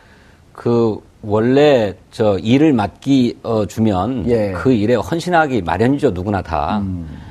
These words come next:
Speaker 1: 어, 그래서 무슨 애초에 무슨 성향이 어떻고 인연이 어떻고 이런 것 때문에 수사에 제약이 있을 거나 뭐 또는 더 할 거다 이렇게 보기는 어렵다고 생각합니다. 근데 지금은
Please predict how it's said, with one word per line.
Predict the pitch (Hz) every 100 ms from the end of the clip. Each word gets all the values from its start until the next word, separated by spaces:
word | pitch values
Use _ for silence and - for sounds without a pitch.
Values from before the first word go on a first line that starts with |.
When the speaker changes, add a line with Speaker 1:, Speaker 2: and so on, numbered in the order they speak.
| - -
Speaker 1:
어, | 95 90
그래서 | 107 113 113
무슨 | 98 117 107 92 -
애초에 | 92 95 123
무슨 | 104 92 101 87
성향이 | - 139 135 123 101
어떻고 | 92 117 - 98
인연이 | 92 110 123 123 110
어떻고 | 92 107 98 - 98 139
이런 | 113 113
것 | 113 101
때문에 | 101 98 92
수사에 | 123 127 101
제약이 | - 98 101
있을 | 95 101
거나 | - 92 92 95
뭐 | 95
또는 | 90 104 -
더 | 95
할 | 113
거다 | 107 104 98
이렇게 | 85 98 110 127 98
보기는 | 107 120
어렵다고 | 90 101 120 101
생각합니다. | 113 101 110 107 82 73 - - - -
근데 | - 104
지금은 | - 113 139 123 143 104